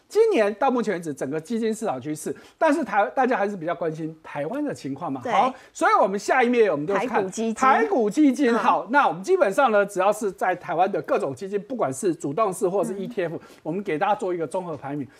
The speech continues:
Speaker 1: 这也是给大家一个观念，不要永远你就只想要买某一类，因为我们都知道E T F现在很夯嘛。
Speaker 2: 对。
Speaker 1: 可是对绝大部分的投资人来说，能帮我赚钱最重要，我为什么一定要选边站？所以来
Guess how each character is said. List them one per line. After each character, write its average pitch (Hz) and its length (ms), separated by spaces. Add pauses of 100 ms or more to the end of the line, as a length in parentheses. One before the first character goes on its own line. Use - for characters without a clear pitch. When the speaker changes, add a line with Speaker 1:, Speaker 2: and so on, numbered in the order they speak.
(140)
Speaker 1:
这 480 160
也 220 60
是 302 160
给 185 160
大 226 140
家 233 40
一 226 60
个 185 100
观 196 220
念， 175 180
不 190 200
要 339 100
永 233 180
远 233 140
你 135 80
就 240 100
只 220 160
想 208 140
要 202 80
买 196 220
某 135 360
一 131 140
类， 196 220
因 214 80
为 254 60
我 185 60
们 143 80
都 196 140
知 208 80
道 196 80
E 208 100
T 214 140
F 170 100
现 190 140
在 185 60
很 127 120
夯 175 200
嘛。 185 240 (200)
Speaker 2:
对。 - 160
Speaker 1:
可 214 80
是 311 300 (340)
对 349 280
绝 233 160
大 277 140
部 285 60
分 277 60
的 233 60
投 185 160
资 202 80
人 208 60
来 180 100
说， 190 300
能 185 120
帮 285 140
我 240 100
赚 262 180
钱 208 180
最 262 120
重 247 220
要， 220 160
我 170 200
为 320 80
什 208 120
么 175 60
一 190 40
定 247 60
要 226 60
选 151 200
边 185 160
站？ 180 160 (360)
所 392 200
以 339 120
来 294 280